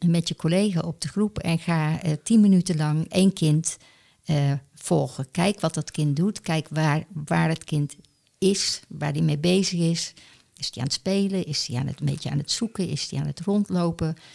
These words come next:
Welke materialen gebruikt die? Is die alleen bezig, eh, met andere kinderen samen? Kijk, gewoon kijken. En dan mag je, wat mij betreft, op het laatst mag je nog even een korte samenvatting schrijven, maar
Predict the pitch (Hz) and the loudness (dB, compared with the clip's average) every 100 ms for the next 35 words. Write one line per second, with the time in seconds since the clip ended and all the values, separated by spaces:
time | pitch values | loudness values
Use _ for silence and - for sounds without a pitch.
0 | - - 139 170 165 202 196 196 208 220 | -10 -6 -4 -2 0 2 2 4 4 2
1 | - 180 175 175 - 185 180 156 - - | 2 2 2 0 -2 -6 -4 -4 -6 -4
2 | 156 143 185 214 185 180 180 175 175 - | -2 0 4 6 6 4 2 0 -4 -4
3 | - 143 135 139 143 - 185 202 196 - | -6 -4 -2 -2 -2 -2 0 2 0 -2
4 | 185 170 180 - 165 165 165 165 - - | 0 0 -2 -2 0 2 2 -2 -10 -20
5 | - _ _ _ _ _ _ _ - 196 | -20 _ _ _ _ _ _ _ -4 0
6 | 170 - - - 196 214 165 139 143 - | 0 -2 -12 0 2 2 2 0 -2 -6
7 | 143 _ 170 170 170 170 - 160 147 - | -10 _ 0 2 4 2 0 -4 -4 -6
8 | 156 _ _ - 170 190 190 170 170 - | -12 _ _ -2 0 0 -2 -4 -4 -4
9 | 165 - 160 175 190 - 165 - 156 156 | -6 -4 -2 -2 -2 -2 -4 -2 -2 -2
10 | 160 165 156 147 - _ - - 208 - | -2 -2 -2 -4 -8 _ -12 -4 -2 0
11 | - 185 214 196 196 185 180 - 170 185 | 0 2 2 0 0 -2 -4 -2 0 0
12 | 180 175 165 | 0 0 0